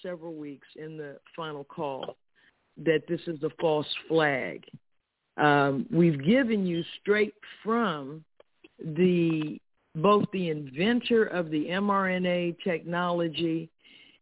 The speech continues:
and the former, uh, chief scientist at Pfizer, among others, making us understand that variants,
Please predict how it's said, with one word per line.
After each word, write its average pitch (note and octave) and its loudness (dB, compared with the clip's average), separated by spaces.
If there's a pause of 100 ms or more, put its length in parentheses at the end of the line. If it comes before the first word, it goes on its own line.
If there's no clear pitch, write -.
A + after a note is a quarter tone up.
and G3 6 (300)
the E3+ 4 (160)
former, F#3 2
uh, D3 -2 (300)
chief A3 4 (160)
scientist G3 0
at C#3 -2 (180)
Pfizer, D#3 2 (580)
among E3 6
others, D3+ 4 (920)
making A3+ 4
us G3 -4
understand F3 -6 (580)
that F3+ 4 (420)
variants, F#3+ 2